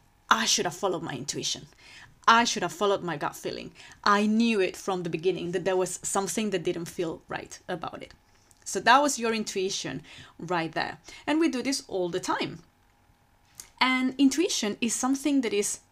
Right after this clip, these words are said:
available for everyone. Everyone, literally anyone, can learn how to listen to their intuition. It just takes practice. So don't think that you're very far from it and there's no way you're gonna be able to do it.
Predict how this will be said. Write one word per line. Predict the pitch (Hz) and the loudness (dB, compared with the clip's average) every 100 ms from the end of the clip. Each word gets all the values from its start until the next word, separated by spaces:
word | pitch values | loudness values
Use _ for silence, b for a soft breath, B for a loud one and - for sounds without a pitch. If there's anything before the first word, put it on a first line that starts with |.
| - | -10
available | 190 220 262 233 240 - | -4 0 0 0 -2 -4
for | - 196 - | -4 -2 0
everyone. | 185 170 - 175 - - | -2 -2 -8 -10 -12 -2
Everyone, | 208 214 254 226 165 185 254 B B B B | 0 0 -2 -2 -2 -2 -6 B B B B
literally | 226 220 - - | -6 -4 -6 2
anyone, | 208 220 208 170 - | 2 2 0 -4 -6
can | - 208 202 | -6 -4 0
learn | 185 185 180 | 0 0 -2
how | - - 208 | -6 2 4
to | 226 - | 4 0
listen | 190 175 190 175 | -2 -2 -4 -6
to | - | -6
their | 175 | -6
intuition. | 180 180 - 156 - - _ - | -8 -10 -12 -12 -12 -14 _ -6
It | 202 160 | -6 -2
just | 247 - - _ | -2 -2 -8 _
takes | - 190 165 - | -6 -4 -4 -8
practice. | - 277 - - - - - B B B | 0 2 2 -2 -6 -6 -12 B B B
So | - 262 247 240 226 190 | 0 4 6 6 2 -2
don't | 233 269 294 | -2 0 -2
think | - 240 233 220 - | -4 -2 -2 -6 -10
that | 175 202 185 - B B B | -4 0 2 0 B B B
you're | - 202 190 | -4 0 2
very | 202 196 | 2 0
far | 180 190 - | 2 2 2
from | - 196 | 0 -2
it | 185 180 175 | 2 0 -2
and | 175 175 | -4 -2
there's | 165 196 | -2 -2
no | 185 | -2
way | 175 185 | 2 2
you're | 180 170 | 2 2
gonna | 175 | -2
be | 165 175 | -2 -2
able | 170 165 160 | -2 -2 -6
to | - | -6
do | 160 202 | 0 4
it. | 208 196 | 4 2